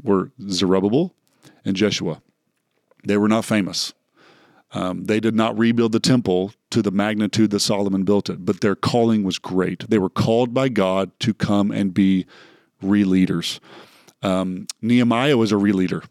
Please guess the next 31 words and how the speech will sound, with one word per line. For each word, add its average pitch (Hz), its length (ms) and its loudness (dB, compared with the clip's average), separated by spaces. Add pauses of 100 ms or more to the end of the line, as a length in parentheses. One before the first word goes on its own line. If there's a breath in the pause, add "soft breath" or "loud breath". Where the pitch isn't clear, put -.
(360)
Okay, 101 280 -2
Nehemiah 110 720 2
had 104 280 -2
the 104 120 2
real 120 380 4
exciting 113 500 0
task - 580 -2 (380 loud breath)
of - 160 -2
picking 123 380 2
rocks 104 360 0
up 107 200 0
off 104 240 -4
the 113 80 0
ground 92 480 0
and 101 180 -2
stacking 101 560 -2
them 95 160 2
back 87 400 -4
up. - 340 -6 (920 soft breath)
Super - 520 2
important 143 460 2
role. 113 380 2
Why? 107 260 -2
Because 101 440 -4
the 107 100 -2
wall 98 520 2
was 104 160 0
going 104 200 2
to 101 100 -6
bring 101 180 0
protection 92 800 -4